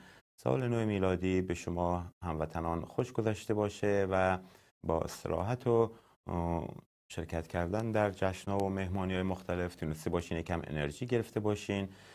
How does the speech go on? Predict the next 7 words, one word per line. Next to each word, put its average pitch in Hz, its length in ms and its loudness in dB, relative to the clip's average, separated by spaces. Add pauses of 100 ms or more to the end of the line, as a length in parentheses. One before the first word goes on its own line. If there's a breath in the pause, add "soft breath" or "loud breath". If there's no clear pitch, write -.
(280 loud breath)
و 87 100 0
همینجوری 117 580 0
که 113 200 -2
هفته 90 440 0
پیش - 220 -4
صحبت 101 360 4
کردیم، 95 640 2